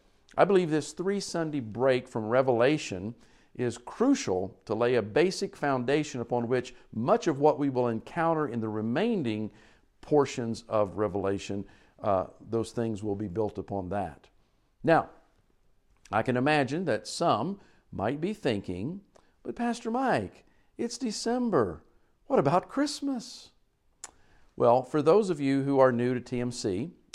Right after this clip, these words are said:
I'll give a response to that question. Now, as you might expect, our ministry calendar in December is filled with all sorts of activities that are focused on, learning about,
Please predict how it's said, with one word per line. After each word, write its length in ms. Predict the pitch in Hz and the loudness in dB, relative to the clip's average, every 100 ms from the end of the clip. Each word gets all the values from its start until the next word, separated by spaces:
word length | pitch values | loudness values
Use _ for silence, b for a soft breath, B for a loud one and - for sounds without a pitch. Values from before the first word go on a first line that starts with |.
| - | -2
I'll 240 | 95 107 | 2 2
give 200 | 107 113 | 2 -2
a 40 | 107 | -2
response 580 | 107 - 117 110 - - | -4 -2 -2 -2 -4 -6
to 120 | 104 | -4
that 240 | 98 95 | -4 -4
question. 540 | - 104 92 - 92 - _ _ _ _ _ _ _ b b b | -2 -2 -2 -8 -12 -12 _ _ _ _ _ _ _ b b b
Now, 100 | - | -4
as 220 | 254 220 | -2 0
you 60 | 208 | 4
might 200 | 156 147 | 4 4
expect, 540 | - - 87 107 - | -2 -6 -4 -4 0
our 220 | 123 175 | 2 2
ministry 460 | 151 135 135 - 151 | 2 0 -2 -4 -8
calendar 560 | - 147 120 107 104 | -6 -2 0 0 -4
in 160 | 107 117 | -4 -4
December 560 | 113 - 135 113 104 110 | -4 -4 -2 0 0 -2
is 280 | 107 104 | -2 -6
filled 520 | - - 294 104 98 107 | -8 -4 2 2 2 -2
with 120 | 107 | -2
all 280 | 123 139 143 | 2 4 4
sorts 380 | - 127 127 | 2 0 0
of 100 | 110 | -2
activities 760 | 107 117 - 175 135 95 117 139 b b b b | 0 -2 -2 -2 0 -2 -4 -8 b b b b
that 100 | 110 | -2
are 80 | 101 | -2
focused 540 | - 165 170 160 - | 4 6 6 -2 0
on, 480 | 147 139 139 135 135 B B - | 2 4 4 2 -2 B B -10
learning 480 | 90 113 143 156 | -4 -2 0 -2
about, 600 | 151 123 127 127 123 120 | -2 4 6 6 2 -2